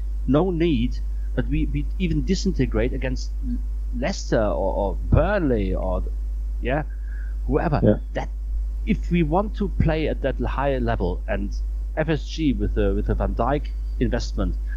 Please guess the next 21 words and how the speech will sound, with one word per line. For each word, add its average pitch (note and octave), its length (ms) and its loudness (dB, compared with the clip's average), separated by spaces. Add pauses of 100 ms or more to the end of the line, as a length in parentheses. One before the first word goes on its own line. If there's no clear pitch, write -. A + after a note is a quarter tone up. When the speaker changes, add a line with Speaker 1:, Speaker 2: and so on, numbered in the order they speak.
(140)
Speaker 1:
they A2+ 60 0
have A2 240 -2
made A2 220 0 (100)
very D3 260 4
clear, F#2 360 0 (360)
also C3 260 0
with G#2+ 80 -2
the G#2 80 -2
Keita B2+ 360 -2
investment F2 500 -2 (440)
at - 140 0
that B2+ 180 -2
level A#2 280 2
and F2+ 200 -2 (280)
those A#2 260 2
huge C#3 640 0 (100)
sums C3 380 0
of G2+ 120 0
money, G#2 380 2 (580)
um, F2+ 400 2 (380)
cashed, - 320 -2